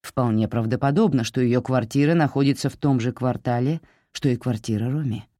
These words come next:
А её история вполне похожа на рассказ встревоженной соседки.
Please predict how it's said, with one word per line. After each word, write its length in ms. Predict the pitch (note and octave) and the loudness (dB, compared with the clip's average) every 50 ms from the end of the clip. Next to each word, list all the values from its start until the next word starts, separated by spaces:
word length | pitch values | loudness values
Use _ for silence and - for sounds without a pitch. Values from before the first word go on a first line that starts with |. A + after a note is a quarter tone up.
| _ _ _ _ _ _ _ _ _ _ _ _ _ _ _ | _ _ _ _ _ _ _ _ _ _ _ _ _ _ _
А 240 | - A2+ A#2 A2 A2 | -2 0 0 2 2
её 300 | A2+ A2+ A2+ B2+ B2 A#2 | 2 2 2 2 2 2
история 540 | A2+ G#2+ - - - E3 E3+ D#3 C3+ A#2 A2 | 0 0 -2 0 2 2 4 4 4 2 0
вполне 420 | A2 - - B2+ A#2+ B2 C3 C3+ | -2 -2 -2 0 2 4 2 2
похожа 440 | C3 - C3+ A#2+ - D3+ C#3+ A#2 B2 | 2 0 -4 -2 0 0 0 0 0
на 140 | A#2+ A#2+ A#2 | 0 0 0
рассказ 480 | A#2 A2+ G#2 - - D#3+ E3 D3 - - | -2 -2 -4 -6 -4 -2 -2 -2 -4 -8
встревоженной 640 | - - - C3+ B2+ A#2+ C3 B2 A#2 B2 B2+ B2+ | -12 -10 -6 -6 -4 -2 -2 -2 0 0 -2 -2
соседки. 600 | - - C3 B2 - - C#3 - - - - - | -2 -4 -6 -6 -4 -6 -8 -8 -8 -14 -16 -16